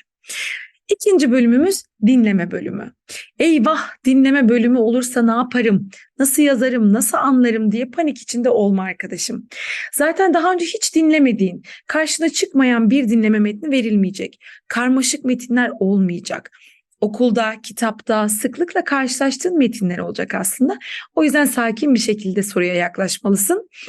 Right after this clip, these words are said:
İki şekilde yapabilirsin. İlk olarak soruyu dinleyip, cevapları anlayıp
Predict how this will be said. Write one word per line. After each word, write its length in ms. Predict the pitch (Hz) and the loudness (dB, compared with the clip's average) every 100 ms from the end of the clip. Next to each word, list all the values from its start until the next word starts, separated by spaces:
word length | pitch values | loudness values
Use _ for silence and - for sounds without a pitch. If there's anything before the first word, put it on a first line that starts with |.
| - - - - | -16 -16 -16 -8
İki 200 | 277 453 | -2 0
şekilde 320 | 370 220 240 214 | 0 2 2 2
yapabilirsin. 720 | 208 175 170 175 - 381 - - - _ | 0 -2 -2 -4 -2 -4 -4 -16 -20 _
İlk 260 | 392 381 285 | 0 0 0
olarak 360 | 262 262 277 - - - | 2 0 -4 -10 -20 -14
soruyu 500 | - 254 254 262 190 | -4 2 4 4 4
dinleyip, 560 | 233 214 202 196 202 - _ _ | 4 4 2 0 -6 -18 _ _
cevapları 580 | 311 320 302 302 285 - | -2 0 0 0 -2 -2
anlayıp 520 | 302 277 233 359 - | -2 2 2 0 -4